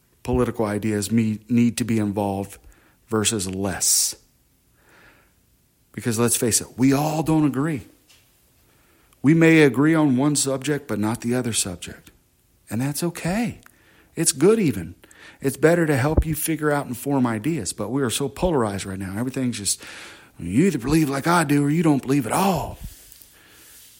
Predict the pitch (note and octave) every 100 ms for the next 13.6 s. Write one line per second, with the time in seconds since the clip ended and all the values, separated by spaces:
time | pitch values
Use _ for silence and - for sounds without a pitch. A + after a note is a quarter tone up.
0 | - _ A#2 A#2+ F#2 - - - - -
1 | - _ _ _ _ _ _ _ _ _
2 | _ _ _ _ _ _ _ _ _ _
3 | _ _ _ _ - B2+ A#2+ A2+ - _
4 | _ _ _ _ _ _ _ _ _ _
5 | - A#2 C#3+ A2 - - - - - _
6 | - E3+ F#3+ E3+ E3 D3+ D3+ D#3 C3+ D3
7 | C3+ B2+ C3+ B2 A#2+ A2+ G2+ F#2+ F#2 -
8 | _ - A2+ A2+ A2 A#2+ G#2+ G2+ F#2 -
9 | G2+ G#2 G2+ G#2 G2+ B2 A2+ A2 - C3+
10 | A#2+ B2+ C#3 C#3 - - A2+ C3 C#3 -
11 | C#3 C3 - C3+ B2+ B2+ C3 C3 E3+ D#3+
12 | E3+ F3 C#3+ - - - - - - -
13 | - A2+ B2 B2 A#2+ -